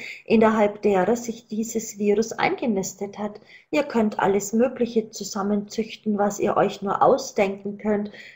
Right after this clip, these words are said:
Darin besteht keine Grenze. Die Grenze besteht lediglich im Vermögen derer, die es tun.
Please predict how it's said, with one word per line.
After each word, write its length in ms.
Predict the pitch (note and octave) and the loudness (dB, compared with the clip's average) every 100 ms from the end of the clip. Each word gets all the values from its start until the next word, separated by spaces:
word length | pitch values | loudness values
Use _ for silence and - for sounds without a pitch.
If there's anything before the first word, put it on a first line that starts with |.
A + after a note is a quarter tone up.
| _ | _
Darin 480 | G#3+ F#3+ F#3 A3 B3 | 4 6 6 4 2
besteht 540 | A#3 A3+ - A3 G#3+ | 0 0 0 0 0
keine 340 | - G#3 F#3+ G#3+ | -4 -2 0 -2
Grenze. 680 | A#3 G#3+ G3+ - F#3 F#3 - _ _ G3+ | 0 0 -2 -6 -8 -8 -12 _ _ -4
Die 80 | |
Grenze 420 | G#3+ A3 A#3 A#3+ A#3 | 4 6 6 4 4
besteht 500 | G#3+ - - G#3+ A3+ | 2 0 0 0 2
lediglich 640 | G#3 G#3 A3 G#3+ A3+ - | 0 0 0 0 0 0
im 140 | G3+ | -2
Vermögen 720 | F#3 G3+ F#3+ G#3 A#3 A#3+ G3+ G3+ | 0 0 6 8 8 6 2 4
derer, 340 | G3+ G3+ G#3+ | 4 6 4
die 220 | G#3+ F#3+ | 2 0
es 200 | F3+ - | 0 -4
tun. 440 | - A3+ G3+ F#3 | -6 -2 -2 -4